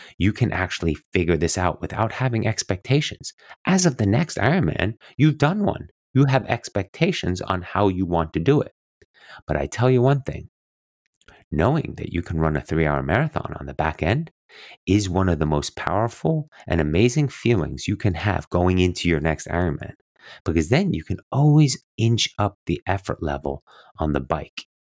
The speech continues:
Let's say you finish this first Ironman going, "Man, I felt amazing on the run. Can't believe I ran a,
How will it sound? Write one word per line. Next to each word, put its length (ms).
Let's 220
say 200
you 280
finish 500
this 240
first 380
Ironman 500
going, 440
"Man, 320
I 100
felt 300
amazing 720
on 100
the 80
run. 280
Can't 180
believe 320
I 60
ran 300
a, 80